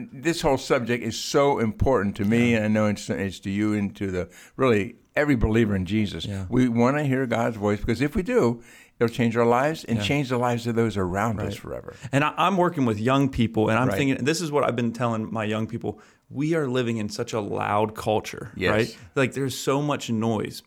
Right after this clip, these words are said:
Speaker 1: Right.
Speaker 2: between social media, the news,
Speaker 1: Exactly.
Speaker 2: politics, you know, what our family thinks. I can't imagine, like, I mean,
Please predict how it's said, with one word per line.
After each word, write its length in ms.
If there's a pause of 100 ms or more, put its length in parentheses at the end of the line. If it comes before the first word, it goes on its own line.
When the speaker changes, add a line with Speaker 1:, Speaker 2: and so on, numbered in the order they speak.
Speaker 1:
Right. 120
Speaker 2:
between 260
social 400
media, 600
the 100
news, 320 (300)
Speaker 1:
Exactly. 180
Speaker 2:
politics, 960 (400)
you 80
know, 160
what 160
our 100
family 420
thinks. 560 (640)
I 140
can't 380
imagine, 640
like, 340 (140)
I 40
mean, 360